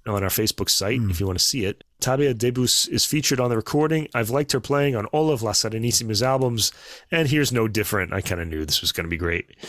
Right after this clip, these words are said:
Speaker 1: The recorder used is a soprano, also known as a descant recorder. Uh, beautiful flowing phrasing here. Debus livens up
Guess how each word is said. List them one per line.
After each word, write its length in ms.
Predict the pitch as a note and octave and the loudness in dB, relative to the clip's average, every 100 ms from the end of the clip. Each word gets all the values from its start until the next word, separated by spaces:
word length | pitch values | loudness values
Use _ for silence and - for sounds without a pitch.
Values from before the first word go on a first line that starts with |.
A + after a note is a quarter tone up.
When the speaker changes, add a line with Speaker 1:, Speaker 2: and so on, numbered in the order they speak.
| - - - | -14 -14 -8
Speaker 1:
The 100 | - | -2
recorder 400 | A#2+ - D#3+ E3 | -2 0 0 2
used 540 | D3 B2+ C3 C3 - - _ _ _ - | 2 2 2 2 0 -4 _ _ _ -2
is 160 | - | 0
a 40 | - | 2
soprano, 840 | - - - D3+ F#3+ F2+ A2+ D3 _ _ _ _ _ _ _ | 0 -2 -4 0 0 2 0 -2 _ _ _ _ _ _ _
also 200 | C3+ - | -2 0
known 140 | A#2 A#2 | 2 2
as 80 | G#2 | 0
a 60 | |
descant 640 | F#2+ B2 D3 - G#2 F2+ - - | 0 0 0 0 -4 -6 -10 -12
recorder. 640 | F#2 - G2 F2 A#2 C3 _ - - - - | -10 -4 -2 0 -2 -4 _ -20 -20 -18 -4
Uh, 400 | A2 G#2+ G#2 G#2 | 0 2 2 0
beautiful 380 | G2+ D3 D#3+ C3+ | 0 0 0 -2
flowing 320 | - B2+ B2 | 0 0 0
phrasing 460 | - A2+ B2+ B2+ A#2 | 0 2 2 0 0
here. 440 | B2 B2 A#2+ A#2 _ - - _ - | 0 2 0 -2 _ -20 -20 _ -4
Debus 520 | A#2 A#2 A#2 - - - | -2 2 2 2 0 -2
livens 640 | A#2 G#2+ A#2 B2 A#2+ A2 A#2 | -2 2 2 2 2 0 0
up 160 | A#2 | -2